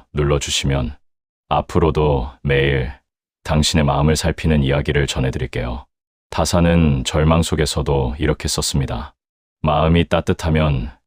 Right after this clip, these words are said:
그 어떤 길도 갈 수 있다. 가족과의 관계도 같습니다. 우리는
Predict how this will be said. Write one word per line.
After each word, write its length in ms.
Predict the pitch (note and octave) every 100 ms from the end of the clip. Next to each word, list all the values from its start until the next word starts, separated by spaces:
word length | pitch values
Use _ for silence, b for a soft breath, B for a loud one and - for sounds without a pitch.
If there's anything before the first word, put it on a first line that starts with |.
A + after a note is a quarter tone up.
| _
그 160 | - C#2
어떤 300 | C2+ - E2
길도 240 | D2+ C#2
갈 140 | C#2 C2
수 140 | -
있다. 400 | C2 - A#1 - _ _ _ _
가족과의 580 | - D2+ E2+ - F2 E2
관계도 480 | - C#2 C#2 C#2+ -
같습니다. 680 | C2+ - D2+ C2 B1+ C#2+ - _ _ _ _
우리는 640 | E2 D#2+ E2 E2 D2+ C2